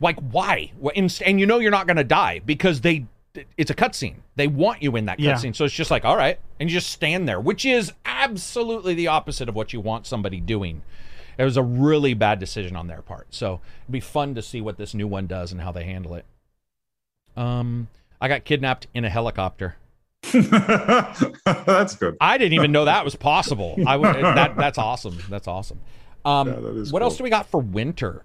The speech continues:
Speaker 1: Uh, so, so, uh, yeah, so, uh, F-, Horizon
Speaker 3: What,
Speaker 1: Zero
Speaker 3: upcoming
Speaker 1: Dawn was
Speaker 3: winter games?
Speaker 1: delayed. Yeah. Um, Kena is next month, or Keno, or, no, that's
Speaker 2: Yeah,
Speaker 1: a, that's a
Speaker 2: Kena
Speaker 1: lottery.
Speaker 2: is September,
Speaker 1: Kena.
Speaker 2: and that's looking pretty positive.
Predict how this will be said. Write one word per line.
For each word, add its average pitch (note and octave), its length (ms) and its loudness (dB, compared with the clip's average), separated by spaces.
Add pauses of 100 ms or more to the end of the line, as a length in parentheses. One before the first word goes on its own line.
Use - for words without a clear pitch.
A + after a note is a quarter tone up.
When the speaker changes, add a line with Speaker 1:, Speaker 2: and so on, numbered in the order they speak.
(120)
Speaker 1:
Uh, A2+ 80 -12
so, A#2+ 500 0
so, A#2 300 -6 (520)
uh, G2+ 140 -10 (120)
yeah, A#2+ 320 2
so, B2+ 500 0
uh, A2 220 4 (840)
F-, - 220 -20
Horizon C#3 420 4
Speaker 3:
What, A#2+ 60 0
Speaker 1:
Zero C3+ 160 2
Speaker 3:
upcoming G2+ 220 4
Speaker 1:
Dawn F#2+ 80 2
was G#2 100 4
Speaker 3:
winter A#2+ 180 4
games? C3 200 6
Speaker 1:
delayed. C3 400 0 (120)
Yeah. A2 360 -2 (480)
Um, A#2+ 320 -2 (160)
Kena D3 680 -2
is B2+ 280 -4
next B2+ 380 -2
month, C3+ 300 -4
or G2+ 80 -8
Keno, C3+ 460 -6
or, F#2+ 260 -4 (300)
no, F#2 180 -8
that's F3 120 -2
Speaker 2:
Yeah, F3 200 4
Speaker 1:
a, - 40 -18
that's G#2 120 -4
a - 40 4
Speaker 2:
Kena F#3+ 80 4 (100)
Speaker 1:
lottery. F#2+ 280 -2
Speaker 2:
is F#2 80 -6
September, F3 580 4
Speaker 1:
Kena. - 40 -20 (840)
Speaker 2:
and C#3 180 0
that's D3 260 2
looking D3 320 2
pretty D3 380 2
positive. D#3 800 0